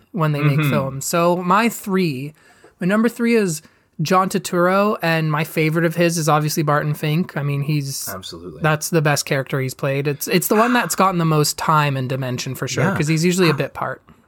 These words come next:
Speaker 2: How did he not get nominated for an Oscar?
Speaker 1: I don't know. He completely
Speaker 2: Right?
Speaker 1: disappeared, though. I've never seen him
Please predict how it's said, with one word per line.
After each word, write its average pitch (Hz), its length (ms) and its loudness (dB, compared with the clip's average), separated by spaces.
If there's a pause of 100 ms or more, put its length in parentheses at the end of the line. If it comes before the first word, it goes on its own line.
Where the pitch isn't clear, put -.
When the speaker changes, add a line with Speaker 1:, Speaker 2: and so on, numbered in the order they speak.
(360)
Speaker 2:
How 190 100 0
did 269 160 -6
he 190 80 0
not 117 380 2
get 117 140 0
nominated 90 600 -4
for 95 160 0
an 98 60 0
Oscar? 87 500 -4 (320)
Speaker 1:
I - 100 -8
don't 240 200 2
know. 139 460 0
He 196 120 2
completely 214 400 4
Speaker 2:
Right? 196 80 4
Speaker 1:
disappeared, 165 480 0
though. 143 140 0
I've 156 160 2
never 185 340 2
seen 160 400 0
him 147 480 0